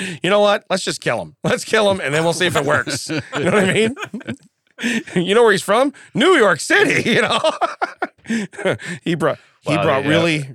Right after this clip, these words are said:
Speaker 1: really wicked salsa.
Speaker 2: We went really dark on that.
Speaker 1: Yeah, yeah. But <laughs> we don't know if it's gonna stick.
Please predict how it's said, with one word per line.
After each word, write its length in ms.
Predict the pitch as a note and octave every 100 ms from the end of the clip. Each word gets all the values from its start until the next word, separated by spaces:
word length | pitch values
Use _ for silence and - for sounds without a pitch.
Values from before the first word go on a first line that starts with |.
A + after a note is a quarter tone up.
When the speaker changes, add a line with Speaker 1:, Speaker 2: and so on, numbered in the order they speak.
| -
Speaker 1:
really 260 | B2 D#3 C#3+
wicked 260 | C3 A#2
salsa. 320 | - G#2 G2+ C3
Speaker 2:
We 80 |
went 120 | D3 B2
really 180 | A2 G2
dark 280 | F#2 F#2+
on 120 | G2+ F2
that. 60 |
Speaker 1:
Yeah, 220 | C3+ G2 F#2 _
yeah. 240 | A2 F#2 D#2+ - - _
But 240 | C#3+ C#3 - G#3 - _ - - -
<laughs> 500 | - - - F3+ -
we 100 | A3+
don't 140 | A#3
know 60 | G3+
if 60 | E3+
it's 80 | D3
gonna 140 | D3
stick. 300 | B2 - A2+